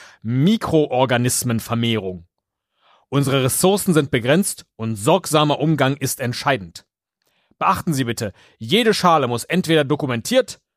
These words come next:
analysiert oder ordnungsgemäß entsorgt werden. Sollte dies nicht sofort möglich sein, informieren Sie bitte umgehend ein Teammitglied. Denken Sie daran, manchmal verbirgt sich in vermeintlichem Chaos eine unerwartete Erkenntnis.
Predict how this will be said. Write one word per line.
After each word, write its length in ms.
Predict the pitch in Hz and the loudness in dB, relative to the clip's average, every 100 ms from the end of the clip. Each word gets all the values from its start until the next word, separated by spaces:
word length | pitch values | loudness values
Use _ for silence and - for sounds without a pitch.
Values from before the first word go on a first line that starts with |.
| _ _ | _ _
analysiert 680 | 139 175 175 143 156 165 160 | 0 2 4 4 2 0 -4
oder 400 | 127 127 113 - | -4 -2 -2 0
ordnungsgemäß 800 | 151 143 147 143 151 135 139 | 2 2 0 -2 -2 2 2
entsorgt 400 | 139 135 143 165 | 0 0 0 0
werden. 340 | 127 113 95 92 _ - - | 0 0 -2 -12 _ -20 -2
Sollte 280 | 143 143 | 2 2
dies 200 | 131 123 | 0 -2
nicht 380 | 123 139 175 - | 0 2 0 0
sofort 320 | 160 156 147 | -2 2 0
möglich 300 | 127 131 131 | 0 -2 -2
sein, 240 | 139 131 127 | 2 2 2
informieren 640 | 123 120 117 135 135 127 | -4 -4 -2 0 0 -2
Sie 120 | 123 | -2
bitte 240 | 120 113 131 - | -6 -6 -6 -4
umgehend 580 | 160 156 127 123 117 117 | -2 0 0 -2 -4 -4
ein 240 | 117 123 | -6 -6
Teammitglied. 760 | - 170 147 - 110 104 - - _ _ _ _ _ _ _ _ _ _ | -4 -2 -2 -4 -8 -8 -10 -20 _ _ _ _ _ _ _ _ _ _
Denken 400 | 107 107 170 185 | -8 0 2 2
Sie 80 | 131 | 2
daran, 340 | 123 101 92 87 _ _ | 2 2 -4 -10 _ _
manchmal 560 | 107 113 196 247 208 202 | -6 0 2 2 2 2
verbirgt 440 | 165 120 139 156 | 2 2 0 -2
sich 160 | - 139 | -6 -4
in 100 | 120 | -4
vermeintlichem 760 | 117 104 110 135 196 202 202 196 | -2 -2 0 2 0 -2 -2 0
Chaos 420 | 151 113 113 - | 0 0 -2 -4
eine 220 | 104 101 - | -8 -10 -8
unerwartete 540 | 127 131 127 135 143 | -4 0 2 0 0
Erkenntnis. 680 | 139 127 170 156 104 - - | -2 0 0 -2 -8 -10 -14